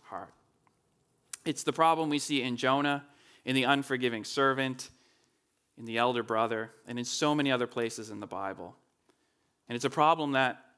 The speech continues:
so many of us continue to struggle with today. And so we're left with this question:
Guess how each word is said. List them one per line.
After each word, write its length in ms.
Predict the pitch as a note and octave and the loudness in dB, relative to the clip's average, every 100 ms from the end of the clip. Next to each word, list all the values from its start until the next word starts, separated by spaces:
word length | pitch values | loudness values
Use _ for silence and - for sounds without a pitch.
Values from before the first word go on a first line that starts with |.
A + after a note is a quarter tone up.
| _ - | _ -14
so 260 | - D3+ | -6 -4
many 160 | C#3+ C3+ | -2 0
of 80 | B2+ | 0
us 240 | B2 A2 | 0 -2
continue 380 | B2+ A2+ A#2+ A#2 | -10 -8 -8 -8
to 80 | A2+ | -12
struggle 400 | - G#2+ G#2+ G#2 | -12 -10 -8 -10
with 200 | G2+ - | -12 -14
today. 480 | - G#2 F2 F#2+ C3 _ _ _ _ _ _ _ _ _ _ _ _ _ _ _ - | -16 -14 -14 -18 -20 _ _ _ _ _ _ _ _ _ _ _ _ _ _ _ -8
And 80 | C3+ | 0
so 100 | E3 | 4
we're 100 | E3+ | 6
left 200 | F3+ E3+ | 4 0
with 140 | E3+ | -6
this 140 | D#3+ | -6
question: 540 | - B2 A2 - A2 | -2 0 -2 -4 -14